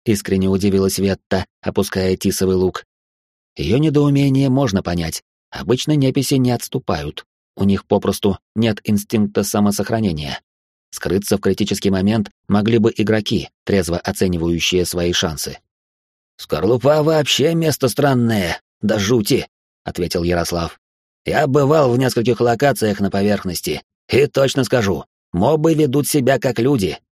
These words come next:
ну или как очень сообразительные звери». «Причина наверняка в нейросферах», — веско обронил Лурье.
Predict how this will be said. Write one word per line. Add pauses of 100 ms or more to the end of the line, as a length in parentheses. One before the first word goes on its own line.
ну
или
как
очень
сообразительные
звери». (680)
«Причина
наверняка
в
нейросферах», — (280)
веско
обронил
Лурье.